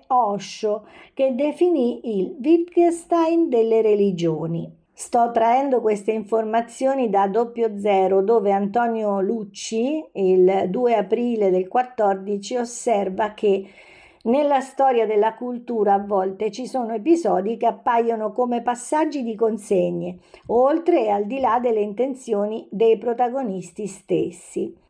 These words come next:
Lucci afferma che con ogni probabilità Foucault non avrebbe amato Peter Sloterdijk se avesse avuto modo e tempo di leggerlo,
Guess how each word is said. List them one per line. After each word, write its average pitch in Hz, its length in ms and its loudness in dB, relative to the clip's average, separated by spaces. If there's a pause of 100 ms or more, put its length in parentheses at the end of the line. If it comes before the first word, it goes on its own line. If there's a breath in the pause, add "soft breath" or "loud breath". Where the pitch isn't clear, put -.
(120)
Lucci 302 680 2
afferma 220 720 0
che 254 280 0
con 214 220 -2
ogni 233 260 -2
probabilità 202 1040 -2 (300)
Foucault 254 640 0
non 254 160 -4
avrebbe 220 420 -2
amato 180 800 -2 (300 loud breath)
Peter 190 640 0
Sloterdijk 175 1040 0 (320 soft breath)
se 247 200 0
avesse 254 420 0
avuto 240 400 -2
modo 214 260 -2
e 202 140 -4
tempo 214 400 -2
di 202 140 0
leggerlo, 190 680 0